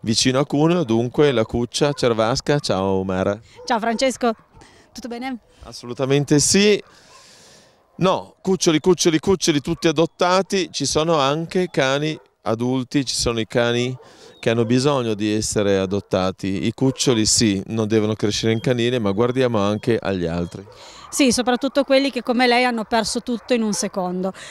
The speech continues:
Speaker 2: Kaya è una cagnolotta che era stata presa cucciola, ha vissuto tutta la vita in appartamento col, eh, col suo papà umano, vivevano in quaranta metri quadri, quindi niente di particolarmente enorme. In un attimo le è crollato il mondo addosso,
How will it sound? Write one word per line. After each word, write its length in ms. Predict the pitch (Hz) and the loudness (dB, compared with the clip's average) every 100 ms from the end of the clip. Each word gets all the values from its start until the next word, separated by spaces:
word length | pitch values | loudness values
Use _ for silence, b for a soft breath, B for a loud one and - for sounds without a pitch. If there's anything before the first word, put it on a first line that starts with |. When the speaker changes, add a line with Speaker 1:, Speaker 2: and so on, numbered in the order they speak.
| B B | B B
Speaker 2:
Kaya 360 | 254 247 254 247 | 0 2 4 2
è 20 | |
una 160 | 240 | 0
cagnolotta 640 | 233 247 247 247 269 - 302 | 0 0 2 4 2 2 -2
che 120 | 233 | 0
era 120 | 202 | -4
stata 260 | - 208 196 | -4 -6 -6
presa 300 | 202 196 233 | -6 -4 -2
cucciola, 500 | 311 330 - 349 359 | -2 -2 0 2 0
ha 60 | |
vissuto 480 | 226 208 - 247 214 | 0 -2 -2 -4 -4
tutta 220 | 240 - | -6 0
la 120 | 240 226 | 0 0
vita 220 | 240 240 | -2 -2
in 100 | 220 | -4
appartamento 760 | - 226 214 226 226 226 220 | -4 -6 -2 -2 -2 -4 -6
col, 220 | 196 202 | -6 -4
eh, 260 | 196 190 185 | -2 0 0
col 160 | - 208 | 4 4
suo 140 | 226 | 4
papà 260 | 233 214 220 | 0 -2 -2
umano, 480 | 262 240 208 285 359 B B B B B | 0 0 0 -2 -2 B B B B B
vivevano 400 | 226 233 220 214 | -6 -4 -2 -2
in 80 | 208 | 2
quaranta 400 | 233 247 277 269 | 2 2 2 2
metri 280 | 240 247 | 2 0
quadri, 340 | - 302 285 220 | 2 2 2 -2
quindi 300 | 233 233 220 | -6 -6 -6
niente 380 | 240 254 269 277 | -4 -2 -2 -2
di 100 | 214 | -4
particolarmente 880 | 240 214 220 233 226 226 226 220 233 | -4 -4 -4 -2 -2 -2 -4 -4 -2
enorme. 540 | 254 269 269 277 339 B B B B B _ - | 2 4 4 4 4 B B B B B _ -10
In 120 | 277 | -6
un 120 | 311 | -6
attimo 420 | 226 202 262 247 | -8 -10 -12 -8
le 80 | 214 | -8
è 20 | |
crollato 400 | 202 208 208 - | -8 -4 -4 -4
il 60 | 208 | -10
mondo 240 | 208 202 | -8 -10
addosso, 640 | 196 160 151 - 185 180 | -12 -14 -14 -14 -12 -14